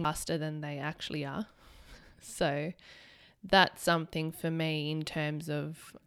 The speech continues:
just having that realization and, and accepting that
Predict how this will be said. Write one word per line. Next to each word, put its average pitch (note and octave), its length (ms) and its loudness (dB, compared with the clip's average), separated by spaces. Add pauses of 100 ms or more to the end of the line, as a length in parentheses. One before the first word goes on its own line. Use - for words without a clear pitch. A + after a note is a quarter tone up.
just - 180 0
having G#3+ 280 8
that F3 180 6
realization D#3+ 920 2
and, D3+ 340 -4
and D#3 220 -2
accepting D#3+ 800 2
that - 240 -4